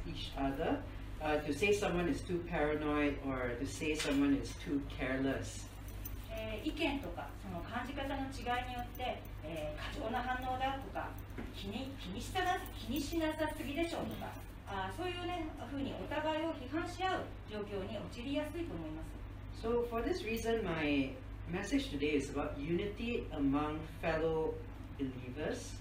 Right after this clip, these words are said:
Speaker 2: えー、ですから今日は、あー、兄弟姉妹クリスチャンの一致を、をテーマにメッセージしていきたいと思います。
Speaker 1: Whether this issue is covid nineteen or some other topic, uh, how can we disagree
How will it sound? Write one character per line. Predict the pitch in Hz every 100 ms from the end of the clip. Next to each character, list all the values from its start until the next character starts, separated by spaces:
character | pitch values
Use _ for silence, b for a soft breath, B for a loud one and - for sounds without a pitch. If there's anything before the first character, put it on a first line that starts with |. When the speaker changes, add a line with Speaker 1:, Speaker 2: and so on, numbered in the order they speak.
| - - -
Speaker 2:
え | 233 220
ー、 |
で | 320
す | -
か | 320
ら | - -
今 | 285
日 | -
は、 | 214 208 - - 190
あ | 190 185 180
ー、 | 202
兄 | 220
弟 | 233 233 277
姉 |
妹 | 277 269 -
ク |
リ | 262
ス | 339
チ | 349
ャ | 330
ン |
の | 277 240
一 | 226 -
致 | 294
を、 | - - - - -
を | 208 208
テ | 233
ー | -
マ |
に | 147 151 -
メ | -
ッ | -
セ | 190
ー | 175
ジ | -
し | -
て | 175
い |
き | 170
た | -
い | 330
と | 277
思 | 277 -
い | 156
ま | -
す。 | - - -
Speaker 1:
Whether | 196 247 339
this | 285 277
issue | 214 220 233 240
is | 160 156 -
covid | 202 190 226 156
nineteen | 147 139 - 180 175 170
or | 143 143 131 123
some | - - 254 277
other | 156 165 -
topic, | 143 - 123 139 -
uh, | - 151 143 - -
how | 269 320 370 -
can | 220 175 170
we | 190 -
disagree | 160 - 143 135 147 175 190